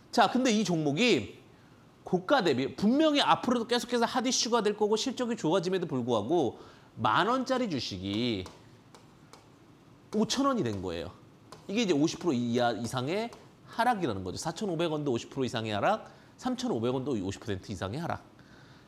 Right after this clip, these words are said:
자, 그리고 이십일 선 돌파 구간에서 일 차 매수를 한다. 이십일 선 돌파 구간에서 일 차 매수를 한다. 이십일 선, 예, 돌파 구간에서 일 차 매수를 한다라는 거죠. 자, 주가를 두고 나서 왜 그러면 하락에 대해서는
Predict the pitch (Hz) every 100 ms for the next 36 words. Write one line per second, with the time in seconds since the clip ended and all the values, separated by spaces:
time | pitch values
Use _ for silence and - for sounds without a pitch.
0 | - - 190 202 269 226 - 208 277 269
1 | 320 311 277 269 220 226 262 233 233 220
2 | 226 233 233 247 202 196 147 131 131 147
3 | 220 247 277 262 240 247 214 185 214 190
4 | 190 175 202 220 - - - - 233 233
5 | 240 185 160 147 104 95 156 196 - 220
6 | 214 - 233 240 247 254 - - - -
7 | 107 107 104 - 170 196 - 214 180 156
8 | 160 151 151 208 226 226 - 226 - 214
9 | 185 151 156 156 135 123 107 98 101 156
10 | 247 - - - - - - - - -
11 | - - - - 190 202 196 190 190 151
12 | 202 160 147 151 135 147 240 233 - 151
13 | 151 147 113 - - - - 254 269 262
14 | 262 214 202 107 95 90 - 98 139 90